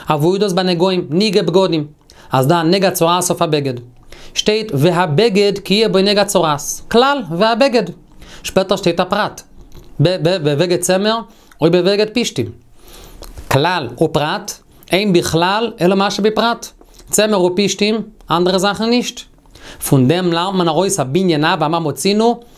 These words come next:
אויף אלע פלעצער, וואס שטייט דער בגד אין די תורה. מה לעלון, אז יהיה בנגעים, וואס איז בכלל בגד, צמר ופשתים, אדער צמר אדער פשתים,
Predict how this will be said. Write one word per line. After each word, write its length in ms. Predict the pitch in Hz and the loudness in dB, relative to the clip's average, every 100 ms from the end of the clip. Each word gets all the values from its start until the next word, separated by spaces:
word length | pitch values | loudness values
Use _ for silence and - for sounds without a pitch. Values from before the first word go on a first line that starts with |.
| - | -6
אויף 180 | 131 117 | -4 -2
אלע 380 | - 185 226 208 190 | -2 -2 0 -2 2
פלעצער, 360 | 180 208 214 | 0 2 0
וואס 140 | 202 175 | 0 0
שטייט 220 | 175 190 | 0 2
דער 80 | 165 | 2
בגד 260 | 185 185 | 2 4
אין 100 | 175 | 2
די 60 | 165 | 2
תורה. 340 | 151 123 98 92 - - - - - | 0 -2 -2 -8 -16 -20 -20 -16 -2
מה 200 | - 196 | 0 0
לעלון, 320 | 202 180 190 | -2 -2 0
אז 80 | 180 | 0
יהיה 100 | 202 | 0
בנגעים, 640 | 185 170 147 175 185 131 98 - - - | 0 0 0 2 0 -2 -8 -16 -20 -10
וואס 340 | 117 156 214 208 | 0 2 2 2
איז 100 | 170 | 2
בכלל 360 | 170 185 185 | 2 2 0
בגד, 480 | 175 185 170 139 117 | 0 0 2 0 -2
צמר 360 | - 196 190 170 | -2 0 2 2
ופשתים, 560 | 165 156 156 196 196 139 - 190 | 2 0 0 0 -2 -2 -2 0
אדער 140 | 180 | 0
צמר 400 | 175 185 170 165 | 0 0 0 0
אדער 120 | 160 147 | 0 -2
פשתים, 400 | 202 196 214 | -6 -2 -2